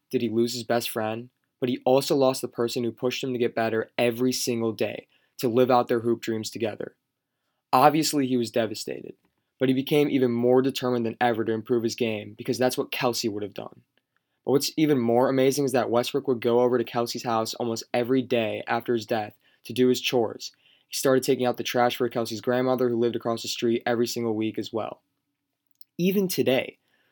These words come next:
Westbrook wears a wristband with his friend's initials written on it. It just shows how much he meant to him, and the reason Russ plays with such passion and anger is because Russ is living his dream for his best friend,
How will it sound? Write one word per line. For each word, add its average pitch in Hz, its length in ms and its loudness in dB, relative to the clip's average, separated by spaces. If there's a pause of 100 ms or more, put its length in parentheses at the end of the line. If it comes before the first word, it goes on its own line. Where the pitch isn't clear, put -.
(140)
Westbrook 143 360 2
wears 139 220 4
a 117 60 2
wristband 113 420 0
with 110 100 -6
his 113 120 -10
friend's 127 240 -2
initials 120 400 -2
written 113 260 -2
on 101 180 -10
it. - 140 -20 (540)
It - 60 -6
just 165 140 0
shows 175 300 4
how 139 160 0
much 143 220 0
he 135 80 0
meant 120 240 0
to 117 80 -6
him, 110 140 -4
and 117 120 -2
the 113 60 -2
reason 123 320 2
Russ 120 180 0
plays 120 260 -4
with 113 100 -8
such - 260 -4
passion 120 400 -4
and 120 120 -6
anger 110 440 -4 (300)
is - 100 -12
because 113 220 0
Russ 127 280 2
is 120 100 -8
living 120 260 0
his 120 120 -2
dream 113 420 -4 (260)
for 123 160 2
his 120 120 2
best 117 240 -2
friend, 107 420 -6